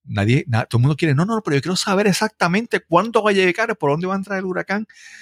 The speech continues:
Y entonces, e-, esa, la, esa búsqueda de todas esas cosas de la seguridad, de la permanencia, de la, de la certeza,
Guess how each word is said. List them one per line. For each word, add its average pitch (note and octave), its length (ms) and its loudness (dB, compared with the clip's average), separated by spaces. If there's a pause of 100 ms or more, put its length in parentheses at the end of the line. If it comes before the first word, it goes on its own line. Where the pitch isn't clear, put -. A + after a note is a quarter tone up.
(140)
Y C#3 140 2
entonces, C3+ 420 0 (1120)
e-, C#3+ 200 2
esa, F3 540 0 (520)
la, C3 1040 2 (1000)
esa D#3 280 2
búsqueda E3 540 2
de A2+ 80 0
todas C#3 220 -4
esas F3+ 120 -8
cosas D#3 260 -4
de B2+ 60 0
la A#2 100 -2
seguridad, G2+ 640 -2
de F#2 120 -8
la F2+ 100 -6
permanencia, G2 840 -4
de F#2 160 -4
la, F#2 260 -6 (300)
de A2+ 100 0
la G2+ 140 -2
certeza, A2 1080 0